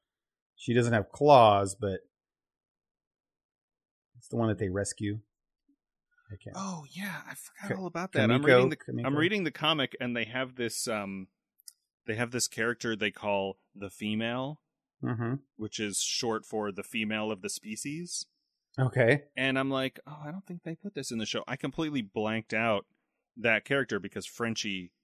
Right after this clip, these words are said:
Speaker 2: falls in love with her.
Speaker 1: Yeah.
Speaker 2: And
Speaker 1: It's Kamiko, I think is her name or something.
Speaker 2: That sounds right. Yeah.
Speaker 1: Yeah. Yeah. So she, she's very, very Wolverine-y. She, she's feral and
Speaker 2: Um,
Speaker 1: attacks with, like, craziness and
Speaker 2: Yeah.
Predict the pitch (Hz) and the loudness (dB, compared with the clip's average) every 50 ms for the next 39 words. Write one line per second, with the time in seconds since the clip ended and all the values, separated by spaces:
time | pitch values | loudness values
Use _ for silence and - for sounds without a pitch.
0 | _ _ _ - 110 104 98 92 98 98 101 101 - - 95 - 101 95 92 92 | _ _ _ -4 -2 -2 -2 -2 -4 -4 -4 -4 -6 -8 -10 -8 -6 -6 -4 -6
1 | 90 87 87 - _ _ _ _ - 120 117 113 104 92 80 - 92 87 87 85 | -6 -8 -12 -14 _ _ _ _ -2 2 2 2 2 2 -2 -4 -6 -8 -10 -12
2 | 85 85 82 - - _ - 120 113 - - - 139 120 127 131 127 - 151 147 | -12 -14 -14 -14 -12 _ -4 -2 -2 -2 2 2 6 6 6 6 4 4 4 4
3 | 147 147 147 151 147 135 143 147 143 143 143 143 143 139 - 147 139 139 147 147 | 4 4 4 4 2 4 4 2 2 2 2 2 0 -2 -2 -2 -2 -2 -2 -4
4 | 151 - _ _ _ _ _ _ _ _ _ 98 101 110 107 - - - 95 87 | -4 -6 _ _ _ _ _ _ _ _ _ -8 -6 -6 -6 -6 -6 -6 -6 -8
5 | 87 87 - 80 80 80 - - - _ _ - 90 73 73 78 101 92 80 69 | -10 -12 -14 -14 -14 -14 -14 -16 -20 _ _ -16 -14 -12 -8 -4 -4 -4 -4 -6
6 | - _ _ _ _ _ _ _ _ _ _ _ - - 113 95 85 - - - | -10 _ _ _ _ _ _ _ _ _ _ _ -8 -4 -4 -4 -4 -4 -2 2
7 | 135 120 113 - - 147 147 - - - 170 160 147 120 117 135 139 139 131 131 | 2 2 2 2 -2 -4 -2 -2 2 4 4 4 4 6 10 12 12 12 12 10
8 | 127 - _ - 143 139 127 117 113 113 113 98 104 101 101 98 92 85 78 71 | 8 4 _ 8 8 10 10 10 10 8 8 8 8 4 2 2 0 -2 -8 -10
9 | - - _ _ _ _ _ _ _ _ _ _ - - - 101 98 98 - - | -16 -20 _ _ _ _ _ _ _ _ _ _ -12 -6 -6 -6 -6 -4 -6 -6
10 | 110 - - - - 143 127 120 117 117 113 110 135 131 131 131 131 127 113 110 | -6 -6 -4 2 6 8 10 10 10 10 10 8 8 6 4 4 2 2 2 0
11 | 104 - 117 110 104 - 117 110 101 - - - 107 101 92 101 95 95 92 92 | 0 0 2 2 2 0 -2 -4 -4 -4 -2 -2 0 0 0 0 -2 -2 -2 -4
12 | - - - 90 85 82 82 _ _ _ _ _ _ _ _ _ _ - 156 175 | -6 -8 -10 -10 -10 -12 -14 _ _ _ _ _ _ _ _ _ _ -10 -6 -4
13 | 175 143 110 95 90 - | -2 0 0 -2 -4 -8